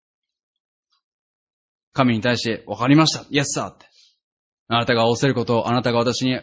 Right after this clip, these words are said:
与えてくださる任務を、私は聖霊によってあなたに頼りながら、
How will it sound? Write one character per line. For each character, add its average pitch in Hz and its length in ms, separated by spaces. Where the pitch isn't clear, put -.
与 127 220
え 127 60
て 139 100
く - 20
だ 127 100
さ 127 100
る 120 60
任 131 220
務 107 200
を、 - 100
私 117 300
は 117 320
聖 117 240
霊 113 80
に 117 100
よ 117 60
っ 113 40
て - 380
あ 120 120
な 113 60
た 113 100
に 110 100
頼 123 220
り 135 60
な 131 120
が 104 100
ら、 - 200